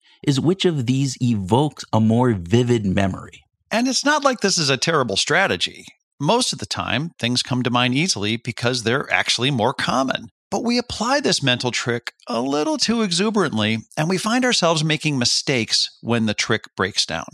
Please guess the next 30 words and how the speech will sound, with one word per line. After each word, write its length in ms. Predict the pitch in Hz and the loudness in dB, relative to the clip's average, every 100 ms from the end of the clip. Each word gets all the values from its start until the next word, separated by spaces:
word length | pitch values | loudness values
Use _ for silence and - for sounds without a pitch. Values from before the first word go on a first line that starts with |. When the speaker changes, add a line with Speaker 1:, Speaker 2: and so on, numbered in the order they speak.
| - - _ _ _ _ | -18 -20 _ _ _ _
Speaker 1:
Like 460 | 139 156 214 220 - | 0 2 4 2 -4
the 220 | - 110 101 | -2 0 2
research 500 | 107 175 190 185 156 | 2 2 2 2 2
on 160 | 131 | 0
asking 420 | - 127 - 131 117 | 0 -2 0 0 2
people 420 | - - 147 143 | 0 2 4 4
about 260 | 117 113 | 2 -2
the 60 | - | -4
cause 480 | - - 117 120 110 | -6 0 2 2 0
of 200 | 95 87 | -4 0
death 220 | 98 90 | -2 -2
statistics. 680 | - 98 - - - - - - _ _ - | -4 -4 -2 -6 -8 -14 -16 -18 _ _ 2
In 160 | 143 147 | 4 4
the 80 | |
grand 460 | 127 127 165 175 165 | 2 2 4 4 2
scheme, 560 | - - 139 120 95 95 | -2 -2 2 4 2 2
the 100 | 117 | 4
more 220 | 127 143 | 4 4
common 480 | 143 - 147 165 160 | 0 0 2 2 2
some 240 | - 120 - - | 2 0 0 2
ailment 360 | 123 131 123 | 4 4 2
really 300 | 110 120 123 117 | 2 2 4 4
is, 400 | 107 147 170 - _ - _ | 2 2 0 -4 _ -20 _
the 80 | - | 2
more 380 | 117 120 135 147 | 4 4 4 2
common 460 | - 123 117 131 131 | 0 0 2 2 0
people 340 | 117 127 160 | 0 0 -2
think 340 | - 214 226 | -2 0 0
it 80 | - | 0
is. 320 | - - - | -2 -6 -16